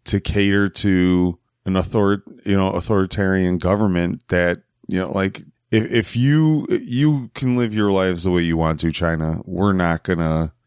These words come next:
you know, cater to you anymore. Like, I, I do love that kind of, like, mindset.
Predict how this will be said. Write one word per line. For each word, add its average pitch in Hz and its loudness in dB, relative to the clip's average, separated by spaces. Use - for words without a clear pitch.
you 85 0
know, 85 4
cater 85 0
to - -4
you 82 2
anymore. 78 -2
Like, 80 -2
I, 85 -2
I 87 0
do 92 0
love 82 0
that 78 -2
kind 82 -2
of, 76 -2
like, 78 0
mindset. 78 0